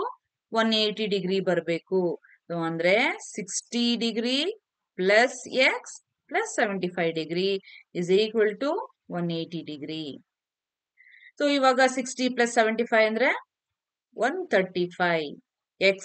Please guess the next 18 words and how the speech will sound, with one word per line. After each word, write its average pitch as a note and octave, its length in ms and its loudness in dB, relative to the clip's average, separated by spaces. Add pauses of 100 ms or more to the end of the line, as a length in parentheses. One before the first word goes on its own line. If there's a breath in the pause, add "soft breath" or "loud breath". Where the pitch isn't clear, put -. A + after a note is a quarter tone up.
(180)
plus F#3+ 300 2 (160)
one D4 200 -2
thirty-five G#3 600 0 (100)
degree F3 380 0 (420 loud breath)
is F3 80 -6 (160)
equal F3 320 -2 (140)
to C4+ 80 0 (840)
one F3+ 220 -2
eighty E3+ 240 -6 (100)
degree. D3+ 400 -6 (1400 soft breath)
ಇವಾಗ F3+ 220 4 (220)
X F#3+ 40 -12 (200)
ವ್ಯಾಲ್ಯೂ G3+ 340 4
ಏನಾಯ್ತು? G3 420 0 (720)
ಒನ್ A#3 100 0 (140)
ಏಯ್ಟಿ C4 300 0 (180)
ಮೈನಸ್ C4 500 0 (480)
ಒನ್ G3+ 100 -2